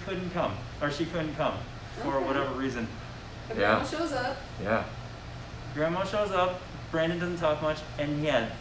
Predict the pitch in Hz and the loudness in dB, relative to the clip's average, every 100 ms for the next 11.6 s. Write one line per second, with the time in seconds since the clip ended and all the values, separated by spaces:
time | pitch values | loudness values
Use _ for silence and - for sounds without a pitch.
0 | - 214 233 262 285 269 190 135 - 208 | -8 -4 0 4 6 6 6 4 6 6
1 | 170 170 156 113 113 127 127 - 135 123 | 6 6 6 4 0 -4 -4 -2 -2 2
2 | 123 117 101 98 - - - - 139 139 | 2 2 -2 -4 -8 -10 -2 8 8 8
3 | 127 143 147 110 139 139 139 139 - 123 | 10 10 10 6 6 8 12 10 10 8
4 | 135 135 123 101 113 123 95 87 104 98 | 8 8 4 6 8 10 10 6 2 4
5 | 87 98 98 87 - - - - - 131 | 4 6 8 6 2 -6 -8 -10 2 8
6 | 110 90 151 - - - - - - - | 10 8 4 -4 -10 -10 -10 -10 -10 -10
7 | - - - - - - 220 220 214 190 | -10 -10 -10 -10 -8 4 6 6 4 2
8 | 151 147 139 120 117 113 117 113 123 117 | 0 2 -2 -2 -2 -2 -2 -2 -2 -2
9 | 113 107 104 - - 117 110 104 113 117 | -2 -4 -6 -8 -6 -2 0 0 0 0
10 | 117 113 113 113 110 - - - - 104 | 0 0 0 0 0 -2 -8 -10 0 6
11 | 127 123 - - 90 131 | 8 8 4 0 2 4